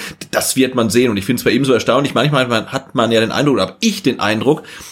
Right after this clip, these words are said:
als hätte er gar nicht mehr so richtig viel Bock auf das Ganze, wenn's dann heißt, „Ja, mir ist eigentlich egal, ob ich jetzt spiele oder auf der Bank sitze“,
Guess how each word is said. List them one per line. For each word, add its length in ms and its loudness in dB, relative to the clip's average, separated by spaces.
als 200 -2
hätte 160 0
er 120 0
gar 180 0
nicht 120 0
mehr 140 4
so 140 4
richtig 340 0
viel 260 2
Bock 380 -2
auf 180 2
das 160 0
Ganze, 460 2
wenn's 160 -2
dann 80 -4
heißt, 240 0
„Ja, 120 -4
mir 200 -2
ist 100 -6
eigentlich 220 -2
egal, 260 0
ob 80 0
ich 60 -2
jetzt 260 -2
spiele 360 2
oder 180 4
auf 80 0
der 120 2
Bank 260 2
sitze“, 400 2